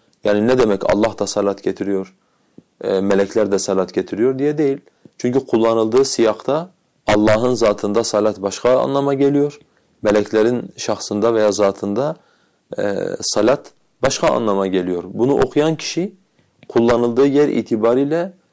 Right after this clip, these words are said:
bunun farklılığını anlayabiliyor, ayırt edebiliyor, e, bunun farklılığını. Demek ki burada ne yoktur? E, burada bir lübs, e, söz konusu değildir,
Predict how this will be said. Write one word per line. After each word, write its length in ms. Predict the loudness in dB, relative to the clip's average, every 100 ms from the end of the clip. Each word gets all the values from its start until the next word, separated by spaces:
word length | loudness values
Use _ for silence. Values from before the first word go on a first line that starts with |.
| _ 0
bunun 140 | 0
farklılığını 720 | 2 -2 -2 2 2 2 -2
anlayabiliyor, 640 | -2 -2 0 0 2 2 0
ayırt 260 | 0 2 2
edebiliyor, 640 | 2 2 2 2 2 -4 -20 _ _ _ -8 -4
e, 140 | -2
bunun 180 | 0 0
farklılığını. 640 | -2 -4 -2 -4 -4 -2
Demek 240 | 2 2
ki 120 | 0 2
burada 240 | 2 2
ne 100 | 2
yoktur? 400 | 0 -2 -6 -6 _ _ _ _ _ _ -4
E, 100 | 0
burada 280 | 2 4
bir 100 | 4
lübs, 400 | 4 2 0 -6 -14 _ _ _ _ -10
e, 40 | -4
söz 260 | -2 -2
konusu 360 | -2 -2 0 2
değildir, 520 | 4 4 0 -6 -16